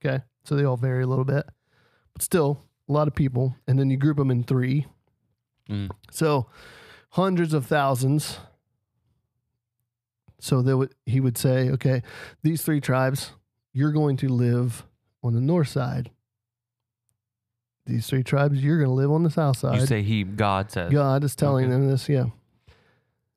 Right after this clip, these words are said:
Speaker 1: And then these three on the east, these three on the west. And so a diagram that I saw calling, uh, kinda of it looks like basically, you know,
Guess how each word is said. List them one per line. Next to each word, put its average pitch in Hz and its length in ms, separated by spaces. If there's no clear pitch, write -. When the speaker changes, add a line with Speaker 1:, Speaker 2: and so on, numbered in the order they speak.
Speaker 1:
And 131 160
then 127 300
these 120 240
three 127 200
on 127 120
the 131 180
east, 170 480
these 120 260
three 123 200
on 123 140
the 127 80
west. 131 580
And 123 120
so 127 480
a 139 60
diagram 143 480
that 127 120
I 135 140
saw 123 280
calling, 123 340
uh, 123 280
kinda 123 240
of 131 180
it 135 100
looks 135 280
like 131 380
basically, 147 580
you 127 80
know, 135 180